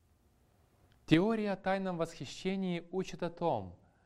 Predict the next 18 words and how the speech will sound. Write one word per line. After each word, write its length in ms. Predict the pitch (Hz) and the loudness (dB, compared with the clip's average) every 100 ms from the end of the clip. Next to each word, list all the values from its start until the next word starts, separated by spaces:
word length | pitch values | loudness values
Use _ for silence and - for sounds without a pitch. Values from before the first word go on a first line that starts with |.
| - _ | -20 _
что 280 | - - 131 | -4 0 0
будет 440 | 143 214 202 190 | 2 0 0 -2
второй 380 | - 127 135 127 | -4 -2 0 -2
шанс 640 | - - 139 123 98 - - - _ | -2 -4 -2 -2 -6 -14 -20 -20 _
для 520 | 110 107 107 113 110 - - - _ | -6 2 4 4 2 -6 -18 -20 _
покаяния. 800 | 98 - 98 98 87 82 80 78 _ _ _ _ - | -10 -4 -2 -2 -4 -6 -12 -16 _ _ _ _ -4
Как 160 | 139 131 | 0 4
говорится 500 | 143 165 190 - 139 | 4 4 0 -2 -6
в 40 | |
старой 320 | - 151 147 | 0 0 0
пословице: 720 | 143 131 - 139 107 - - - _ _ _ _ _ | -6 -10 -4 -2 -2 -6 -16 -20 _ _ _ _ _
"Не 120 | 175 | 2
волнуйтесь, 560 | 208 214 233 202 123 110 | 4 4 2 -2 -4 -6
если 200 | 127 131 | -6 -4
вы 160 | 127 139 | 0 0
опоздали 720 | 131 131 113 135 139 127 120 - | 0 -4 -2 -2 0 -4 -8 -14
на 160 | 113 123 | -4 -2
автобус, 580 | 131 - 156 90 80 | -2 -2 -2 -2 -12